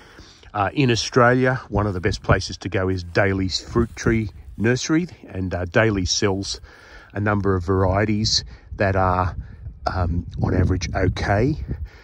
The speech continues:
Um, I've been through their varieties. They sell the ones that are in the public domain because the ones with plant breeders' rights, unfortunately, can't be sold to the general public. Um, of the ones that Daly's do sell, you can have a look at varieties like,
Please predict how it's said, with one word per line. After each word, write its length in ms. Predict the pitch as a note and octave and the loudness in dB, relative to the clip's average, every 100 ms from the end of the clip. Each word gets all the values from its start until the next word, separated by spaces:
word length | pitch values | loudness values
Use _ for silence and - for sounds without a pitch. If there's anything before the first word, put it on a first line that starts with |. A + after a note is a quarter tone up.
| - - - | -20 -20 -6
Um, 460 | G2 F2+ F2 F2+ - - - - | -2 0 0 -2 -4 -10 -8 -2
I've 200 | G2+ - | -2 4
been 180 | G#2 F#2+ | 2 4
through 220 | G2 F#2+ | 2 4
their 160 | G2 | 2
varieties. 560 | F#2 F#2 F#2+ G2 F#2 F2+ | 2 2 4 4 2 0
They 120 | F#2 | 0
sell 380 | F2+ - A2+ G2+ | 2 4 4 4
the 140 | F#2+ | 2
ones 300 | F#2+ F#2+ F2+ | 0 0 0
that 120 | F#2 F2+ | 0 0
are 100 | F2+ | 0
in 120 | F2+ | -2
the 80 | F2 | -4
public 420 | - F2+ F#2 - | -4 -4 -6 -6
domain 540 | F2+ F#2 F#2+ F#2 G#2 | -4 -2 -2 -2 -2
because 580 | G2 - - F2+ - - - - - - | -2 -4 -6 -4 -2 0 -2 -4 -10 -2
the 60 | |
ones 240 | G#2 G2 G2+ | 0 0 -2
with 200 | F2+ - | -4 -2
plant 340 | G#2 F#2+ - | -2 -2 -4
breeders' 460 | G#2+ G#2+ F#2+ F2 F#2 | 2 2 2 -2 0
rights, 320 | F#2+ F#2 - | 2 2 0
unfortunately, 720 | G2 - G2 - F#2 F#2 F#2+ | -2 -2 -6 -4 -6 -4 -8
can't 360 | - G2 F#2 - | -6 -4 -4 -6
be 120 | E2+ | -6
sold 380 | - E2+ E2 - | -4 -4 -4 -6
to 100 | E2 | -6
the 100 | E2 | -6
general 360 | F#2+ E2 E2 | -6 -4 -8
public. 500 | - G2 E2 D#2 - - _ - - - - - - - _ _ _ _ _ _ _ - | 2 2 2 -12 -16 -20 _ -20 -20 -20 -20 -20 -20 -20 _ _ _ _ _ _ _ 2
Um, 340 | A2+ A#2 A#2+ | 6 6 6
of 160 | C#3+ C3 | 4 6
the 100 | C3 | 6
ones 280 | B2 A#2+ G#2 | 6 6 2
that 160 | F#2+ | 0
Daly's 420 | B2 A2+ G#2+ G#2 - | 2 2 2 -2 -4
do 260 | A#2+ B2+ | 0 0
sell, 680 | C3 - D3 C#3+ D3 D3 D3 | 2 2 4 4 2 -2 -6
you 160 | A#2+ A2 | -6 -4
can 140 | A2 | -2
have 180 | G2+ G#2+ | -2 -2
a 60 | G2+ | 0
look 240 | G#2 G#2 | -2 -2
at 180 | G#2 G2 | -4 -4
varieties 800 | G#2 G#2 G#2 G#2 G#2 G2+ F#2+ - | -4 0 2 2 0 -2 -6 -6
like, 560 | G2+ G2+ F#2+ - - | -6 -6 -8 -14 -20